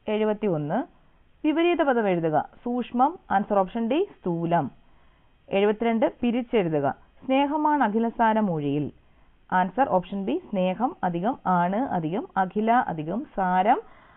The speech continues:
അധികം ഊഴി അധികം ഇൽ. എഴുപത്തിമൂന്ന്.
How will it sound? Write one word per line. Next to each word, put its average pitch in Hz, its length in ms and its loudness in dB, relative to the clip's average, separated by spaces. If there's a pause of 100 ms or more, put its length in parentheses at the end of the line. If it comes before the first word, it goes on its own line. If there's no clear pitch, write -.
(180)
അധികം 190 360 0 (120)
ഊഴി 226 520 -2
അധികം 175 360 -2 (120)
ഇൽ. 240 240 2 (1900)
എഴുപത്തിമൂന്ന്. 220 760 2